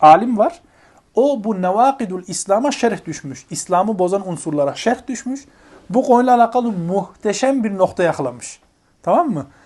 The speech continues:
İnşallah onu da söyleyeyim. Ondan sonra da bitirelim zaten. Ben düşünüyorum ki mesele anlaşılmıştır. Şunu söylüyor, iyi dinleyin. Müşrikleri tekfir etmeyen kişi tağutlara küfretmemiştir. Tekrar söylüyorum.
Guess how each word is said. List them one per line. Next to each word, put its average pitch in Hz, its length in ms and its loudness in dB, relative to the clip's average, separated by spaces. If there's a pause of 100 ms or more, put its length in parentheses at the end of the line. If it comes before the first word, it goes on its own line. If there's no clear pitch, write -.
(160)
İnşallah 196 460 0
onu 220 180 4
da 254 80 2
söyleyeyim. 175 480 2
Ondan 190 220 0
sonra 208 200 -2
da 170 120 -2
bitirelim 202 400 -4
zaten. 170 300 -4
Ben 156 100 -8 (440)
düşünüyorum 185 420 -4
ki 180 120 -10
mesele 175 500 -6
anlaşılmıştır. 175 680 -8 (300)
Şunu 208 240 -2
söylüyor, 143 320 -2
iyi 175 180 -4
dinleyin. 127 300 -8 (960)
Müşrikleri 196 1300 -2
tekfir 208 520 -8 (160)
etmeyen 190 680 -6
kişi 240 600 -8 (440)
tağutlara 180 720 0
küfretmemiştir. 143 840 -16 (1080)
Tekrar 185 300 4
söylüyorum. 135 500 2